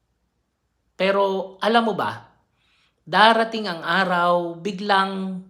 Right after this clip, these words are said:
may oras ka. Kapag tinamaan ka na ng sakit na pwedeng naiwasan, kapag na-confine ka na sa hospital, kapag nakahiga ka na sa kama na hindi ka makatayo, bigla kang magkakaroon ng oras.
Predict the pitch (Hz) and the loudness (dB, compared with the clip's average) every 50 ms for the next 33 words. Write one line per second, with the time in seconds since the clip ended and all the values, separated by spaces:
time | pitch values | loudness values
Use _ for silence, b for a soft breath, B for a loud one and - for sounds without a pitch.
0 | - - 160 175 165 160 151 143 135 135 135 - - - 127 - - - _ _ | -16 -8 -6 -6 -4 -4 -4 -4 -4 -4 -6 -6 -6 -8 -10 -12 -12 -16 _ _
1 | _ _ _ _ _ _ _ _ _ _ _ _ _ _ _ - 180 - 202 190 | _ _ _ _ _ _ _ _ _ _ _ _ _ _ _ -6 0 0 0 0
2 | 190 - 190 185 165 170 180 180 185 185 185 190 190 185 - 175 180 170 170 165 | 2 -2 -2 0 0 2 4 4 4 2 2 0 -2 -2 -4 -4 -2 -2 -4 -4
3 | 165 160 - 151 - - 196 214 214 - - 170 - - 165 165 170 165 165 160 | -6 -4 -6 -6 -4 -4 -6 -6 -6 -6 -8 -8 -6 -4 -4 -4 -2 -2 -4 -6
4 | 160 156 160 156 151 151 - 139 135 139 127 127 - - 180 180 208 226 233 220 | -6 -6 -8 -8 -8 -8 -10 -6 -4 -4 -4 -4 -2 -2 0 0 0 0 -2 -4
5 | b b b b b b b b b b b b _ - 196 190 254 254 220 214 | b b b b b b b b b b b b _ -4 0 0 0 0 0 0
6 | 233 226 - 220 220 220 214 - 233 220 220 226 220 - - 220 220 214 214 208 | -2 0 2 0 0 0 -2 0 0 0 0 -2 -6 -2 -2 -2 0 2 0 -2
7 | 202 - - 185 185 180 - - - 180 175 180 160 135 110 95 90 92 - - | -2 -4 -4 -4 -4 -4 -6 -6 -8 -4 -2 0 0 0 -2 -4 -10 -16 -18 -20
8 | _ _ _ _ _ _ _ _ _ _ - 247 240 277 262 226 240 247 240 - | _ _ _ _ _ _ _ _ _ _ 0 2 2 4 2 2 0 -2 -2 -2
9 | 226 226 233 202 226 220 208 - 220 208 202 196 - 190 190 - 220 233 233 220 | -2 -2 -2 2 2 2 2 2 0 0 0 -2 -4 -4 4 6 6 6 6 4
10 | 190 175 175 185 202 208 233 240 233 190 226 220 - - 226 208 208 208 208 202 | 0 -2 -2 -2 -4 -4 -4 -4 -4 -4 -6 -8 -2 2 2 4 4 2 0 -2
11 | 202 196 185 - _ _ _ _ _ _ _ - - - - - 262 269 285 294 | -6 -10 -14 -20 _ _ _ _ _ _ _ -8 -6 -6 -4 -2 -2 0 2 0
12 | - - - - - - _ _ _ _ _ _ _ _ _ _ _ _ _ _ | 0 -2 -4 -12 -18 -20 _ _ _ _ _ _ _ _ _ _ _ _ _ _
13 | - 160 180 180 185 185 185 180 - 190 180 156 156 156 160 165 147 143 - 147 | -8 -8 -8 -4 0 0 0 0 0 -2 -2 -2 -6 -4 -2 -2 -2 -2 -4 -8
14 | 131 127 120 131 131 131 131 127 - 123 113 98 92 78 - - | -8 -6 -6 -6 -8 -8 -12 -12 -10 -10 -10 -10 -10 -12 -8 -6